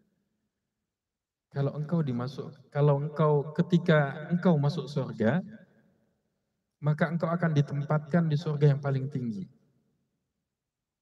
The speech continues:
Sahabat tadi sampai bilang, "Ya Rasulullah, aku tidak akan bisa menikmati surga sampai aku melihatmu, ya Rasulullah."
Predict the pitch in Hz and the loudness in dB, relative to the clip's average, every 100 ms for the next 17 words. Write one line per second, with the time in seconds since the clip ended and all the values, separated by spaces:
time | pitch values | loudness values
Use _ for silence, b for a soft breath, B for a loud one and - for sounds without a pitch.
0 | _ _ _ _ _ 139 131 135 147 156 | _ _ _ _ _ -10 -8 -4 -2 0
1 | 147 139 127 127 127 147 147 - - - | -2 -4 -6 -4 0 0 -2 -10 -18 -20
2 | _ _ _ _ _ _ - 127 123 123 | _ _ _ _ _ _ -10 -8 -8 -14
3 | 123 _ 120 120 123 120 127 147 143 135 | -20 _ -20 -18 -16 -16 -12 -8 -8 -10
4 | _ _ _ _ _ _ _ _ _ _ | _ _ _ _ _ _ _ _ _ _
5 | _ 143 143 139 117 117 - 123 135 - | _ -14 -12 -8 -8 -8 -10 -8 -8 -6
6 | 120 120 120 123 135 - 131 147 139 - | -8 -8 -10 -10 -10 -8 -8 -6 -6 -2
7 | 95 - - - _ _ _ _ _ _ | -2 -4 -14 -20 _ _ _ _ _ _
8 | 147 131 - 143 143 143 147 139 131 135 | -10 -10 -8 -10 -10 -10 -8 -8 -6 -8
9 | - - - 165 170 104 92 180 - 175 | -8 -20 -6 -4 -2 -4 -8 -14 -20 -20
10 | - | -20